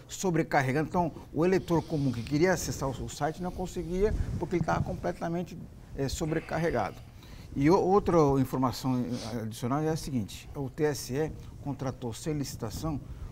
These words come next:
uma empresa norte-americana, Oracle, pra, eh,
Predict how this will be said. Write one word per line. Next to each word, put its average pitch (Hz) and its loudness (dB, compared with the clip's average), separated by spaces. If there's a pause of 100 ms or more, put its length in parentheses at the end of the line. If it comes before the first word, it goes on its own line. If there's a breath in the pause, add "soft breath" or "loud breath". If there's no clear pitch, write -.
uma 123 -2
empresa 135 0
norte-americana, 127 10
Oracle, 127 0 (360)
pra, 135 0
eh, - -16